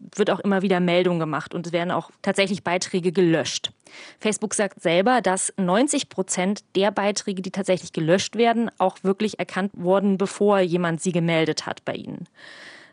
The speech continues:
Aber Facebook könnte und müsste unserer Meinung nach tatsächlich mehr tun. Es liegt auch daran, dass die gesetzliche Verpflichtung bei Facebook sich tatsächlich nur darauf,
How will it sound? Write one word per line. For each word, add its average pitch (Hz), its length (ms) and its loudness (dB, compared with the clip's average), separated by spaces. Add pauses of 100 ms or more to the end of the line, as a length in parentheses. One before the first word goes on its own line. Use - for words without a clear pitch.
(120)
Aber 190 240 2
Facebook 208 500 0 (160)
könnte 233 640 2
und 196 200 -2
müsste 233 640 4
unserer 208 360 0
Meinung 202 440 -2
nach 196 260 -4
tatsächlich 190 500 -6
mehr 196 220 -2
tun. 170 400 -4 (420)
Es - 140 -4
liegt 220 260 -4
auch 214 200 4
daran, 233 280 2
dass 214 160 0
die 202 100 -10
gesetzliche 196 520 0
Verpflichtung 170 920 -2
bei 175 140 0
Facebook 175 440 -2
sich 202 140 -4
tatsächlich 208 460 -2
nur 220 120 6
darauf, 220 480 2